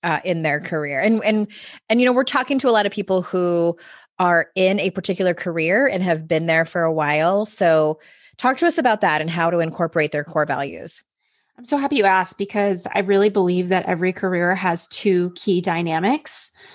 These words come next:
Speaker 2: The first one is what you do. That's your core skill set. People need to be right with their core skill set in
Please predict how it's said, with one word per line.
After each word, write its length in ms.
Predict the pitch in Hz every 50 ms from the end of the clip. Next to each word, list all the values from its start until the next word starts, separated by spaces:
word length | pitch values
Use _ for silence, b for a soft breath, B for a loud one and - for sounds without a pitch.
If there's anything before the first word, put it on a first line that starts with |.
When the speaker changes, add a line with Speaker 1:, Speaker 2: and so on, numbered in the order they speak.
| B B B
Speaker 2:
The 100 | - 214
first 480 | 214 - - 220 202 202 202 - - -
one 460 | 214 233 240 240 247 254 262 269 269 - -
is 760 | 214 208 202 196 190 190 185 185 185 180 175 - - - - _ _ _ _ _ -
what 340 | 196 180 175 190 196 -
you 160 | 196 196 190 180
do. 340 | - - - - - 202 - _ _ _ _ -
That's 280 | 202 190 196 - -
your 100 | 208 196
core 300 | 196 - - - 180 175
skill 320 | - - - - 170 160 -
set. 340 | - - - - - - _ _ b b b b b b b
People 300 | - 247 233 247 247 240 233
need 260 | 214 208 196 196 202
to 80 | 208
be 180 | 175 196 185 185
right 680 | 175 160 165 180 175 180 262 311 - - - - - - -
with 200 | - 196 202 196
their 180 | - 202 196 196
core 220 | - - 208 190
skill 300 | 185 - - - 190 180
set 300 | 175 - 247 254 285 277 - -
in 100 | 208 202